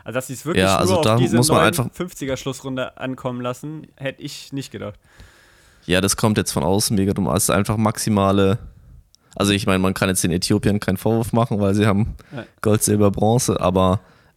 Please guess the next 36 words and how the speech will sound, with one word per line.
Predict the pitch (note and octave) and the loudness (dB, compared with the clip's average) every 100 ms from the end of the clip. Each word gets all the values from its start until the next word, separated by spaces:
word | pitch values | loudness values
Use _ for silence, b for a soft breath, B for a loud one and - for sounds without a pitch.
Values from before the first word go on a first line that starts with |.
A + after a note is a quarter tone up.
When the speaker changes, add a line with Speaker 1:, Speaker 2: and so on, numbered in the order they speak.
| - | 0
Speaker 2:
äh, | F#2 F2+ F2+ E2 - - | 4 6 6 4 -2 -10
ich | - A#2 | -6 -4
hätte | - | -4
gesagt, | - G2+ G2 - | 0 0 0 0
also | G2+ G2+ | 0 2
maximales | G2+ - G2+ F#2 - | 0 0 2 2 2
Ungeschick, | G#2 G#2 F#2 F#2 E2+ | 2 2 2 0 0
wenn | F#2 | -2
du | - | -2
zu | - | -2
dritt | - A2 C3 - - | 0 0 0 -2 -2
oder | F#2+ F#2 | 0 0
so | E2+ C2 _ - | -2 -6 _ -16
f-, | - | -10
zu | - - | -6 -2
viert | - C3+ | 2 2
im | B2 | 4
Rennen | G#2 A2 F#2+ | 2 2 2
bist | A#2+ - - B B B | 0 -2 -8 B B B
und | B G2 | B 0
du | A2 | 2
hast | A2 B2 - - _ _ _ _ _ _ _ - _ | 2 0 -4 -10 _ _ _ _ _ _ _ -20 _
tausendzweihundert | - B2 C#3+ - B2+ B2+ A#2+ | 0 2 2 0 2 2 2
Meter | B2+ C3+ B2 B2+ - b b b | 2 2 2 2 -2 b b b
vor | - A#2 | -2 0
Ziel | - C#3 C3+ | 2 2 4
noch | B2+ G#2+ - - - | 4 2 -2 -14 -4
theoretisch | - G#2+ A#2+ - - | 2 2 2 0 2
so | C3+ | 4
einen | F3 C3+ | 4 2
Vorsprung, | - - F#3+ - - G#2+ F3 - | 0 2 2 0 0 2 2 -2
zehn, | - B2+ C3 D#3+ | 0 2 2 -2
zwölf, | - - A#2+ B2+ | -4 0 0 0
fünfzehn | - D#3+ - C3 | 0 0 0 0
Meter | D3+ G#2 | 0 -2
Vorsprung, | - C#3 - - A2+ D#3 | 0 -2 -2 -2 -2 -2